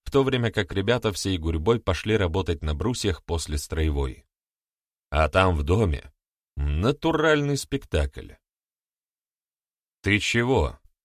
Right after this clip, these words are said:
спросил Беромир, заметив, что Златка плачет, забившись в угол дома. Тихонько так, но достаточно демонстративно, чтобы ее все ж таки заметили. «Я же...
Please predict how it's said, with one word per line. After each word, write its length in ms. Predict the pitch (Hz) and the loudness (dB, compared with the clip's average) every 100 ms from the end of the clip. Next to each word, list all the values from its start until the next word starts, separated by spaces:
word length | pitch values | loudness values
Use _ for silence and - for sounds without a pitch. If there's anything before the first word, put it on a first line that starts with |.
| _ _ _ _ _ _ _ - | _ _ _ _ _ _ _ -12
спросил 560 | - - 92 - 98 | -10 -2 -2 0 -2
Беромир, 520 | 78 82 92 104 131 | 0 2 2 2 0
заметив, 600 | 85 98 123 135 71 - - _ | 0 0 0 -2 -4 -6 -16 _
что 260 | - - 104 | -8 -2 0
Златка 500 | 90 104 123 - 107 | 0 2 0 2 -4
плачет, 560 | - 113 131 131 110 85 | -2 0 2 2 -2 -2
забившись 540 | 98 117 110 123 - | -2 -2 -4 -4 -4
в 80 | 110 | -4
угол 240 | 104 107 | -2 -2
дома. 400 | 101 78 67 - _ _ _ _ _ _ _ _ | 0 0 -2 -8 _ _ _ _ _ _ _ _
Тихонько 580 | 127 147 196 180 - 92 | -2 2 2 2 0 -2
так, 300 | 76 69 67 | -2 -4 -4
но 220 | 85 131 | -4 -4
достаточно 680 | 92 101 - 113 107 - 104 | -2 -4 -2 -2 -2 -4 -4
демонстративно, 840 | 101 104 95 104 107 131 113 82 | -2 -2 -4 -4 -2 -2 0 0
чтобы 300 | 76 87 82 | -2 -2 -2
ее 220 | 82 85 | 0 -2
все 180 | 90 92 | -2 -4
ж 100 | 82 | -4
таки 220 | 85 82 | -6 -6
заметили. 680 | 85 95 82 71 - 62 - _ _ _ _ _ _ _ _ _ _ _ | -2 0 2 0 -4 -12 -14 _ _ _ _ _ _ _ _ _ _ _
«Я 320 | 113 123 143 131 | -6 2 4 6
же... 240 | 143 127 | 2 0